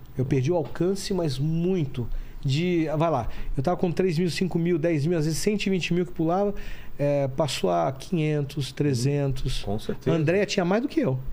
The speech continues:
Speaker 2: Com certeza,
Speaker 1: E ela
Speaker 2: hoje
Speaker 1: tá,
Speaker 2: em
Speaker 1: hoje
Speaker 2: dia.
Speaker 1: ela tem vinte e poucos mil, eu tenho duzentos e trinta mil. Então, é, cresceu, né? Um milzinho,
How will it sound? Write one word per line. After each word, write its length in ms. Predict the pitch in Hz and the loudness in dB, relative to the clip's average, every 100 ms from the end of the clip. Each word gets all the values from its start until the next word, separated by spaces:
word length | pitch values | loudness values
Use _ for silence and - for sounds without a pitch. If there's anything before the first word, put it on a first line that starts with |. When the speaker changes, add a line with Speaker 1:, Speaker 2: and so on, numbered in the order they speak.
| - - | -2 0
Speaker 2:
Com 140 | 107 | -2
certeza, 400 | - - - 131 | -2 -6 0 2
Speaker 1:
E 60 | 151 | 2
ela 120 | 165 | 2
Speaker 2:
hoje 80 | 160 | 0
Speaker 1:
tá, 60 | |
Speaker 2:
em 40 | 151 | 2
Speaker 1:
hoje 160 | 170 | 2
Speaker 2:
dia. 80 | 170 | 2
Speaker 1:
ela 80 | 180 | 2
tem 100 | 185 | 2
vinte 180 | 175 196 | 2 2
e 40 | |
poucos 260 | - 196 - | 0 0 0
mil, 220 | 180 214 | 2 4
eu 60 | 160 | 2
tenho 140 | 165 | 2
duzentos 360 | 147 156 156 147 | 2 2 2 0
e 80 | |
trinta 360 | 135 156 165 147 | 0 0 2 2
mil. 240 | 147 180 185 - - - - - - - - - - | 2 2 -2 -8 -8 -10 -8 -10 -10 -10 -10 -8 0
Então, 460 | 143 131 151 165 127 - - - - | 2 2 2 2 -2 -10 -14 -14 -4
é, 320 | 127 131 127 131 | 0 0 0 -4
cresceu, 380 | - 180 - 190 | 0 0 2 2
né? 100 | 196 | 2
Um 200 | 202 180 127 - | 2 0 -2 -2
milzinho, 580 | 196 220 180 214 208 202 | 2 2 4 2 2 0